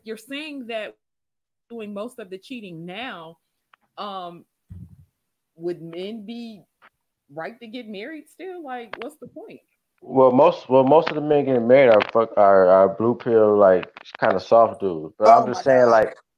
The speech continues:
Speaker 2: but look, the people, but the high value man, like, the people who are powerful and get married, it's, they all have mistresses. A lot of the time, it's for image. All high
Speaker 3: My
Speaker 2: value
Speaker 3: issue,
Speaker 2: men.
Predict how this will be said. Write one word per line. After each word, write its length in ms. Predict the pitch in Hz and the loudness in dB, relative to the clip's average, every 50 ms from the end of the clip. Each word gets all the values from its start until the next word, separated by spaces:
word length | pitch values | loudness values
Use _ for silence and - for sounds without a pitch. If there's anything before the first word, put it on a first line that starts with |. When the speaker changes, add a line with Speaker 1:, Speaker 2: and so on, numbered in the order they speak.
| _ - - | _ -6 0
Speaker 2:
but 120 | 135 135 139 | 2 4 4
look, 180 | 156 156 151 151 | 4 4 4 2
the 80 | 135 | 0
people, 240 | 139 185 208 190 151 | 0 0 -2 -2 -2
but 160 | 123 143 143 143 | -2 0 2 4
the 100 | 127 123 | 4 4
high 220 | 139 160 180 180 | 6 6 6 6
value 400 | 170 139 156 160 175 180 165 151 | 6 6 6 6 6 4 2 -2
man, 340 | 131 127 123 120 117 117 110 | -2 0 0 2 2 2 4
like, 260 | 110 110 110 - - | 2 2 2 0 -6
the 80 | 117 117 | -16 -16
people 280 | _ - 175 165 160 147 | _ -12 -12 -10 -8 -4
who 120 | 160 151 | 0 2
are 100 | 135 120 | 2 2
powerful 440 | - 147 143 139 139 139 - 135 131 | 2 2 4 4 4 2 0 -4 -6
and 80 | 127 | -6
get 140 | - 120 107 | -8 -8 -8
married, 300 | 107 113 123 131 139 123 110 104 - - | -4 -2 0 0 0 0 -2 -4 -6 -12
it's, 140 | 123 - _ _ _ - | -18 -18 _ _ _ -10
they 120 | 143 143 | -6 0
all 220 | - 139 151 165 180 | 2 4 6 6 6
have 200 | 170 147 123 123 | 4 2 0 -2
mistresses. 580 | 120 139 170 175 170 143 131 - 104 92 - - | -4 -2 -2 -4 -4 -10 -20 -16 -16 -16 -6 0
A 40 | |
lot 140 | 117 135 165 | 2 2 2
of 60 | 175 | 0
the 60 | 160 - | -4 -6
time, 220 | - 143 139 135 | -6 -4 -4 -4
it's 100 | 131 - | -6 -8
for 140 | - 117 - | -10 -10 -6
image. 360 | - 127 160 160 135 98 87 - - _ _ _ _ _ _ _ _ - | -4 -4 -4 -2 -4 -6 -8 -10 -16 _ _ _ _ _ _ _ _ 2
All 340 | 123 147 170 185 202 202 180 | 4 6 6 6 6 4 2
high 160 | 185 190 - | 2 2 4
Speaker 3:
My 200 | - - - 214 | 4 4 2 2
Speaker 2:
value 280 | 156 151 156 147 147 | 2 4 2 2 2
Speaker 3:
issue, 100 | - 208 | 2 2
Speaker 2:
men. 240 | 202 - - 381 370 | 2 2 2 0 -4